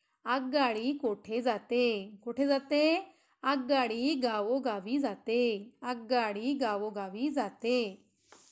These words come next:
बघा तिसरा प्रश्न, आगगाडी कशाला भीत नाही? आगगाडी कशाला भीत नाही?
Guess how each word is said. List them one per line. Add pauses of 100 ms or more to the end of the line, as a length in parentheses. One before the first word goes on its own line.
बघा
तिसरा
प्रश्न, (440)
आगगाडी (160)
कशाला
भीत
नाही? (580)
आगगाडी
कशाला
भीत
नाही?